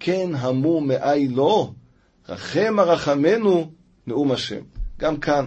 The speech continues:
רק לשמוע את המילים, איזה ביטויים של חביבות, של אהבה, "הבן יקיר לי", מבואר בחז"ל, ש-, שכל יהודי הוא יקר לקדוש ברוך הוא, הוא שווה אצלו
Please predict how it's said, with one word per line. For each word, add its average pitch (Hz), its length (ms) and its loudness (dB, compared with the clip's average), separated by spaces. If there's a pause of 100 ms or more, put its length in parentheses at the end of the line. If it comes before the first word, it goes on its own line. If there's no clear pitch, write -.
רק 135 200 -6
לשמוע 139 320 -4
את 139 100 -4
המילים, 127 460 -2 (320)
איזה 156 240 -4
ביטויים 131 640 -6 (280)
של 127 140 -8
חביבות, 131 680 0
של 120 160 -4
אהבה, 127 500 2 (260)
"הבן 151 320 -2
יקיר 160 520 -2
לי", 143 280 -2 (380)
מבואר 117 280 2
בחז"ל, 139 680 2
ש-, - 140 -12 (420)
שכל 180 400 -2
יהודי 170 540 0 (1600)
הוא 139 140 4
יקר 226 360 6
לקדוש 170 340 -2
ברוך 143 300 -2
הוא, - 160 -14 (1000)
הוא - 80 -18
שווה 147 320 0
אצלו 196 480 -2